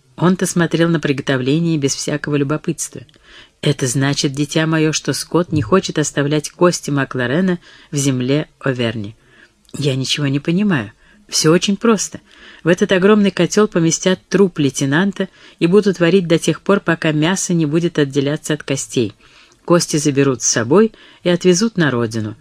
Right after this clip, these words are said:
остальное похоронят здесь совсем по-христиански».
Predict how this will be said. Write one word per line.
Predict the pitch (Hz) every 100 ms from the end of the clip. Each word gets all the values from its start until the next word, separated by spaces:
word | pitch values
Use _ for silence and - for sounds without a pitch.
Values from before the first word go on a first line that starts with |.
| _
остальное | - 135 - 131 151 240
похоронят | - 147 135 131 120 113
здесь | 113 113 208 - - _
совсем | - 139 - 156 180
по-христиански». | 175 - 131 - 113 101 - -